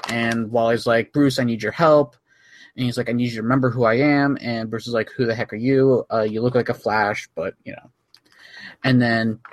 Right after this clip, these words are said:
he's like, "Look, this is what happened. Um, there was, this all started after you received a letter from your father." And then as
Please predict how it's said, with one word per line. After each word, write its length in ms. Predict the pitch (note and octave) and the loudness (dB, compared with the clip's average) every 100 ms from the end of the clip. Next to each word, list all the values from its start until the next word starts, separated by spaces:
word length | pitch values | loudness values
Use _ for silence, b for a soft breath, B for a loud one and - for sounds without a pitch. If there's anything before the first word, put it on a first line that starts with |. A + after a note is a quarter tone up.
| - - _ _ - | -12 -14 _ _ -4
he's 200 | B2+ B2 | -2 2
like, 320 | A#2+ A#2 - C3 | 2 2 -2 -2
"Look, 260 | C#3 C3 | 0 2
this 140 | B2+ B2 | -2 -6
is 80 | |
what 160 | A2 G#2+ | -6 -2
happened. 720 | C#3 C3 C#3 C3 C3 B2+ B2 _ - | 0 0 0 2 2 0 -2 _ -16
Um, 380 | - G#2+ - - _ _ _ _ _ _ _ _ _ | -14 -12 -14 -20 _ _ _ _ _ _ _ _ _
there 180 | C3+ B2+ | -2 0
was, 160 | B2 A#2 | 0 -2
this 240 | C3 B2+ C3 | 0 0 2
all 220 | A#2 C3 | 2 2
started 320 | - B2+ B2+ | 4 4 4
after 180 | A#2+ - | 2 0
you 60 | A#2+ | -4
received 280 | A#2+ B2+ A#2 | -2 -4 -4
a 60 | |
letter 300 | A2 C3 B2+ | 0 2 2
from 160 | B2 A2 | 0 -4
your 100 | G#2 | -6
father." 640 | - D#3 D3+ C#3+ C#3+ C3 _ _ _ _ _ _ _ _ _ _ _ _ _ _ _ _ _ - B B | -2 2 2 2 0 -2 _ _ _ _ _ _ _ _ _ _ _ _ _ _ _ _ _ -20 B B
And 100 | C3 | 2
then 220 | B2 A#2 - _ - | 2 2 -4 _ 0
as 720 | C#3+ D3 C#3 C3 - - | 2 4 4 0 -6 -10